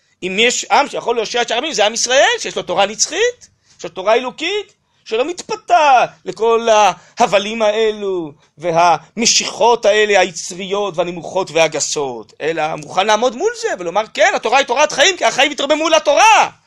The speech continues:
לא כי התורה תתכווץ, תשפיל את ראשה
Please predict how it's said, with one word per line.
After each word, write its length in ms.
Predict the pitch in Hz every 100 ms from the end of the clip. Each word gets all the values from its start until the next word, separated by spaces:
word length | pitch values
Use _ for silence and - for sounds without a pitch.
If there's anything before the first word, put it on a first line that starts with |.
| _ _ _
לא 160 | - 330
כי 80 | 440
התורה 460 | 427 427 330 285 - -
תתכווץ, 680 | - 262 269 202 277 240 - - _ _
תשפיל 420 | 277 - 302 285
את 60 | -
ראשה 340 | 247 240 277